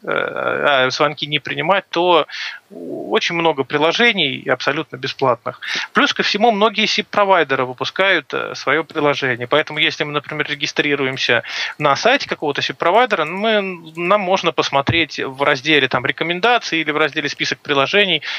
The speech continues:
Как правило, провайдер сам рекомендует, чем пользоваться. Ну и, соответственно, можно другое пробовать.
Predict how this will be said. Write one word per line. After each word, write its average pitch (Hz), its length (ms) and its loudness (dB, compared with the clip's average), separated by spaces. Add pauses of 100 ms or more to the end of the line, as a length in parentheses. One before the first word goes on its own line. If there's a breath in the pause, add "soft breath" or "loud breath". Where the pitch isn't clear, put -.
(140 loud breath)
Как 156 180 -2
правило, 190 360 0
провайдер 165 420 2
сам 151 200 0
рекомендует, 135 540 -2
чем 135 180 -2
пользоваться. 190 640 2
Ну 214 240 2
и, 349 40 4
соответственно, 220 420 0
можно 208 240 2
другое 175 400 2
пробовать. 127 480 -4